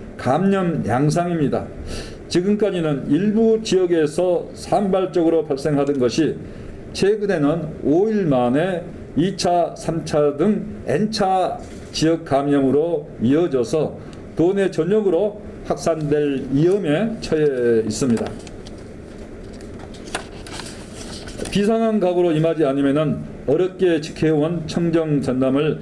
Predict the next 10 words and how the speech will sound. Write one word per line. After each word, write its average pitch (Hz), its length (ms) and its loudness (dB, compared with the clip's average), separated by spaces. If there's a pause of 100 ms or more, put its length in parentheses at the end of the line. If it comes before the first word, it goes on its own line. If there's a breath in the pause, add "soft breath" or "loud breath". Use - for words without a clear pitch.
(240 loud breath)
지켜낼 202 480 0
수 180 160 0
없다는 160 640 0 (120)
절체절명의 151 1400 0 (320 loud breath)
위기의식마저 147 1040 2 (120)
듭니다. 127 460 0 (680)
코로나로부터 190 720 2
도민을 196 540 0 (100)
지켜내기 190 720 2
위해서 170 400 0